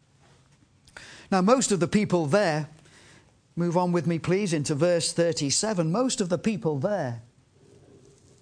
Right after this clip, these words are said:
understand that the Lord has power. Verse thirty-seven. "Could not he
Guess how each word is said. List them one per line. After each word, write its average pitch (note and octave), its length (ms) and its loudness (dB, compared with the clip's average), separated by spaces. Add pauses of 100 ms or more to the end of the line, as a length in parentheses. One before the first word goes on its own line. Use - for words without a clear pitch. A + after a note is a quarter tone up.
(540)
understand A#3 760 0
that F3+ 160 -4
the F#3 100 0
Lord G#3+ 420 0
has A3 340 -4
power. G3 640 -4 (920)
Verse F#3+ 300 -2
thirty-seven. G3 920 -2 (4000)
"Could A3+ 340 2
not G#3 280 0
he E3 560 0